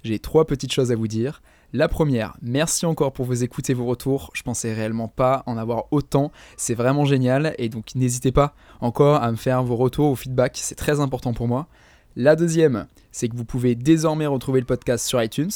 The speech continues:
Donc si vous préférez aller sur cette plateforme, n'hésitez pas non plus, il y a le lien dans la description, euh, du son SoundCloud. Et la troisième chose, c'est que je vais avoir à nouveau besoin de vous pour voter pour, euh, le prochain sujet de No Jet Lag. Ça se passe sur Instagram,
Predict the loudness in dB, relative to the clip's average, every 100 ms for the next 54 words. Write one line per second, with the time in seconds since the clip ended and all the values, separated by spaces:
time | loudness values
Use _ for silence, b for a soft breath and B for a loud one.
0 | -8 -8 -6 -4 -2 0 0 2 4 4
1 | 4 2 0 -2 -4 -4 -4 0 0 -2
2 | -6 b -6 -2 0 0 -2 0 0 -2
3 | -2 -2 -2 b -4 0 2 2 2 2
4 | 0 -2 -2 -4 -4 -2 0 0 -2 -2
5 | -4 -6 -6 -4 -4 -4 -2 0 0 0
6 | -6 b b b _ 0 2 2 0 2
7 | 2 2 0 -4 -4 0 0 2 2 2
8 | 2 4 4 4 2 2 0 0 -4 -6
9 | b b -4 0 2 2 0 0 2 4
10 | 4 2 -2 -2 0 0 -2 -2 0 -2
11 | -2 _ -4 -2 0 -2 -2 0 0 -2
12 | -6 -6 -4 -4 -4 -4 -6 -4 -4 -4
13 | -4 -2 0 0 -2